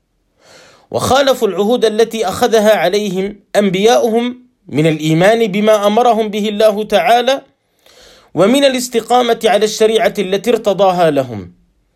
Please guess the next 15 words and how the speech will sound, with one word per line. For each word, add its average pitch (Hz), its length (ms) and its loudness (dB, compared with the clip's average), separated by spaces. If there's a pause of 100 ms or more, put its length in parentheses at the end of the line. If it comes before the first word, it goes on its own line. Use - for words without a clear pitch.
(360)
كثير 269 380 0
من 220 260 -2
بني 196 260 -2
إسرائيل 180 640 -4
اعتدوا 214 460 0
على 180 200 4
مقام 175 420 0
الربوبية 151 840 -2
والألوهية، 131 1000 -4 (580)
وكفروا 220 500 2
بالمعجزات 175 840 0
التي 202 360 -4
كثرت 226 520 -2
فيهم 196 420 -4
وتنوعت، 156 720 0